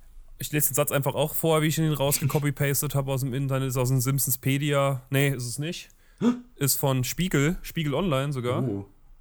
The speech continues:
Speaker 1: Ja. Ähm, und zwar haben die noch gesch-, also sie haben da einen Artikel über diese Folge sogar geschrieben und mit der Jubiläumsepisode bedanken sich die Produzenten bei dem dänischen Unternehmen.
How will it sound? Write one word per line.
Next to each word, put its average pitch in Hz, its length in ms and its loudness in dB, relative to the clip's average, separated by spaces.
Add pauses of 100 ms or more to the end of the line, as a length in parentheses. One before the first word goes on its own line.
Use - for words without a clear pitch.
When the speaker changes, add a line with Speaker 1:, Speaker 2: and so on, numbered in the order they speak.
(920)
Speaker 1:
Ja. 120 300 -2 (2000)
Ähm, 135 340 6
und 131 120 0
zwar 170 380 4
haben 165 120 0
die 151 100 0
noch 151 140 -2
gesch-, 147 120 -6
also 127 120 0
sie 131 80 2
haben 147 100 2
da 160 60 0
einen 151 100 0
Artikel 175 300 -2
über 123 160 0
diese 113 140 -4
Folge 117 280 0
sogar 117 220 -2
geschrieben 127 400 -4
und 131 200 -2 (380)
mit 175 140 0
der 214 80 4
Jubiläumsepisode 170 1040 2
bedanken 143 420 -2
sich 156 200 -2
die 151 80 -4
Produzenten 139 720 -2
bei 131 100 0
dem 120 140 -2
dänischen 156 440 -4
Unternehmen. 156 600 -2